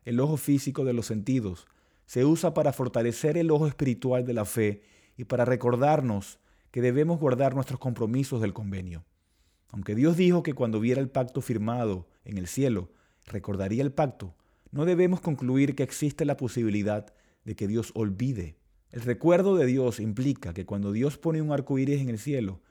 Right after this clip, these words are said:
Él está llevando los términos del pacto ante sus ojos y pensando activamente en sus promesas a la humanidad.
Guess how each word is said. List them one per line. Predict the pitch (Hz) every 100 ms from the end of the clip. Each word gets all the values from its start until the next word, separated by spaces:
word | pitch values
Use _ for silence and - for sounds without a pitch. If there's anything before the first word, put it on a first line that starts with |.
| _ _ _
Él | - 156
está | 160 175
llevando | 147 147 151 151
los | 135 -
términos | 180 180 175
del | 147 123
pacto | 147 135 - 110 98 -
ante | 127 117
sus | 113 120 -
ojos | 123 92 95 - _ _ _ -
y | 113
pensando | 101 95 120 131 127
activamente | - 135 135 131 135 107 98 92 _ _ -
en | 127
sus | 143 -
promesas | 131 123 151 147 101 90 -
a | 107
la | 95
humanidad. | 92 95 90 87 90